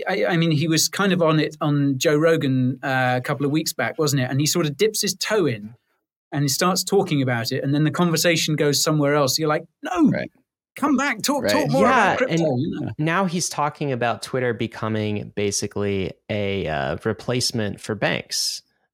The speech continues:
Speaker 3: Uh, and you can do
Speaker 1: Yeah.
Speaker 3: all of your banking on Twitter. And so we go and we're just like, "But that means crypto, right?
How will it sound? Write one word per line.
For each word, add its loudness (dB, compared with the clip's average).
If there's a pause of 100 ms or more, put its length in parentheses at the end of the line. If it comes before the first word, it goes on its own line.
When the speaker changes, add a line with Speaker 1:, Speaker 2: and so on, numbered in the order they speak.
(140)
Speaker 3:
Uh, 0
and -2
you -2
can -2
do -2
Speaker 1:
Yeah. -2
Speaker 3:
all 2
of 0
your 0
banking 0
on -2
Twitter. -4 (140)
And -2
so 0
we -2
go 0
and 0
we're 0
just -4
like, -4 (340)
"But -8 (120)
that -2
means -2
crypto, -4 (100)
right? 0